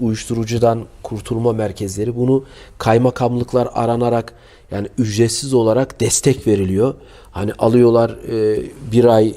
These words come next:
iki ay, e, bakıyorlar, onlar onun eğitimini biliyorlar. E, bu merkezlere de gönderilebilir. Bulunduğu ortamdan uzaklaştırılır.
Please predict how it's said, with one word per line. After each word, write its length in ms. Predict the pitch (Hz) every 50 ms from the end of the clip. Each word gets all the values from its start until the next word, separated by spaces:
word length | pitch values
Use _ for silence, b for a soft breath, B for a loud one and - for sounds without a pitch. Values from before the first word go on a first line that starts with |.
| - -
iki 240 | 113 - - 127 117
ay, 220 | 110 110 110 107 - - - B B B B B B
e, 420 | 110 107 104 101 101 101 98 - 101
bakıyorlar, 640 | 107 - - 135 127 117 - 110 113 117 113 117 - - -
onlar 300 | 101 104 104 110 110 110
onun 400 | 117 120 110 110 113 113 - - -
eğitimini 500 | 107 107 107 98 - 120 120 131 147 143
biliyorlar. 420 | 127 110 110 101 98 117 143 156 - B B B B B B B B
E, 120 | - 127
bu 100 | 156 196
merkezlere 640 | 185 170 156 139 - 151 143 131 127 135 131 131 127
de 80 | 120 113
gönderilebilir. 920 | 113 113 107 107 104 104 101 98 98 95 92 95 90 90 98 131 135 135 - b b b b b b b b b - - _ -
Bulunduğu 440 | - 123 123 135 147 160 160 165 156
ortamdan 500 | 147 - - 143 131 127 123 123 117 110 -
uzaklaştırılır. 960 | 127 110 117 117 104 - - 113 107 95 - - 104 101 101 95 113 127 -